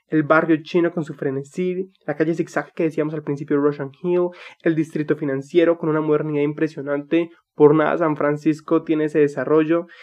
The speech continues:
Y bueno, el mercado del ferry.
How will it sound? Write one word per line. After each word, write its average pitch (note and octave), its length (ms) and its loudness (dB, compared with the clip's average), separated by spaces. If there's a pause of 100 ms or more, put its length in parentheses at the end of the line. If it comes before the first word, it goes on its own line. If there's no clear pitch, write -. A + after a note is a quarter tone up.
(280)
Y D#3+ 60 0
bueno, C3+ 280 4 (640)
el E3 180 2
mercado D3 600 2
del C3+ 180 -2
ferry. - 320 -6